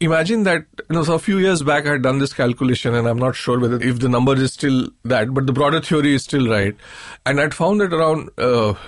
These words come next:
the excess stocks with, uh, Food Corporation of India,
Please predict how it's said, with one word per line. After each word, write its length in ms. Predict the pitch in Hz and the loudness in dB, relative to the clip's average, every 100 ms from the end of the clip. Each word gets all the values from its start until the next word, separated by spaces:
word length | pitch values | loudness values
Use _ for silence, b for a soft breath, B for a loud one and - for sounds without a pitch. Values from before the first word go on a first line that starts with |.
| B | B
the 240 | 160 160 - | -4 -2 -2
excess 380 | 151 - 226 - | -4 -2 -4 -4
stocks 720 | - - 131 - - - - | -6 -2 -2 -2 -10 -12 -6
with, 340 | - 123 131 - - | -2 0 -2 -4 -4
uh, 260 | 123 113 107 | 0 0 0
Food 280 | - 131 | -2 -4
Corporation 480 | - 120 107 120 143 | -2 -2 -2 -4 -4
of 100 | 113 | -4
India, 380 | 120 147 110 110 | -2 0 0 -2